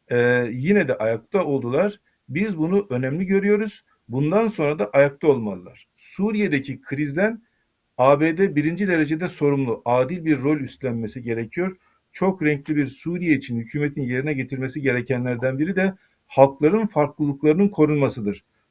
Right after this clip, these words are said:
Burada da A B D'nin rol üstlenmesi gerekiyor. Şimdiye kadarki tutumlarını gözden geçirmeleri beklenir. A B D'ye yönelik bu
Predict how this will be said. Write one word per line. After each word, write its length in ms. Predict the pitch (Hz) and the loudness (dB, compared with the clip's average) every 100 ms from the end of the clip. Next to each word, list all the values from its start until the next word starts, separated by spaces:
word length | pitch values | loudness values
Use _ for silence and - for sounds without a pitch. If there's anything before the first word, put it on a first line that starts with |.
| - | 2
Burada 300 | 165 208 180 | 8 8 8
da 120 | 135 - | 4 4
A 240 | 123 135 | 4 4
B 120 | 151 | 4
D'nin 360 | 160 190 220 214 _ _ _ | 2 2 0 -2 _ _ _
rol 240 | 110 143 208 | 2 6 6
üstlenmesi 640 | 196 - 147 131 120 - | 4 2 0 2 -2 -6
gerekiyor. 440 | 107 104 98 101 95 | -4 -4 -4 -8 -10
Şimdiye 500 | - 220 240 220 202 | -6 -4 0 2 2
kadarki 400 | 143 131 123 117 | 2 0 -2 -8
tutumlarını 540 | - - 143 135 147 | -14 -8 0 2 2
gözden 420 | 185 135 131 170 156 | 0 -2 -2 -2 -4
geçirmeleri 800 | 123 - 123 120 123 151 202 208 _ _ _ _ - | -8 -8 -6 -4 -2 2 2 0 _ _ _ _ 4
beklenir. 680 | 147 156 147 110 95 - _ _ _ _ _ _ _ _ _ _ _ _ _ _ _ _ _ _ _ - | 4 4 2 2 -2 -14 _ _ _ _ _ _ _ _ _ _ _ _ _ _ _ _ _ _ _ -2
A 180 | 175 233 | 0 0
B 120 | 233 | 2
D'ye 200 | 226 214 | 4 6
yönelik 640 | 175 151 196 190 - - - | 6 2 0 -4 -14 -14 -6
bu 380 | 165 196 170 | -2 -2 -4